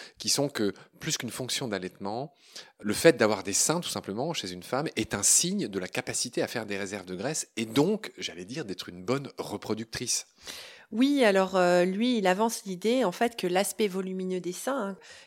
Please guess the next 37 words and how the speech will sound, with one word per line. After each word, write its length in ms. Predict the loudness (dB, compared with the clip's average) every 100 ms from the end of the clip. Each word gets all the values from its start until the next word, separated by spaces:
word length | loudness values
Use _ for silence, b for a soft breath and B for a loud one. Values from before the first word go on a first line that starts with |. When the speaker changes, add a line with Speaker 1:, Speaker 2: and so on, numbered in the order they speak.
| _
Speaker 2:
qu'une 260 | -10 -8
femme 320 | -8 0 2 2
humaine 640 | -2 -2 -2 -2 -2 -4
conserve 480 | -6 -10 0 0 0
au 60 |
cours 180 | -6 -10
de 80 | -10
sa 220 | -4 -2
vie, 280 | -2 -2 2
aurait 320 | 4 6 6 2
été 180 | 0
conservé 640 | -6 -6 -8 -6 -6 -4 -6 B B B B _
par 200 | 4 6
un 60 | 6
mécanisme 640 | 4 4 2 2 0 -2
de 120 | -4
sélection 440 | -2 0 -2 -2 -4
sexuelle, 540 | -4 -4 0 2 4
un 80 | 0
peu 180 | -2 -4
comme, 300 | -2 -4 -2
euh, 120 | -4
la 160 | -2 -2
roue 180 | -2 -4
des 140 | -6
Pans, 240 | 0 0 0 B B B -4
quelque 240 | -4 -2
part, 320 | 0 4 6
et 80 | 4
qu'en 160 | 0 2
d'autres 300 | 2 2 -4
termes, 360 | 2 4 6
les 120 | 4 0
seins 400 | 0 4 4 4
auraient 320 | 4 2 2
un 160 | 2
aspect 340 | 2 0 -2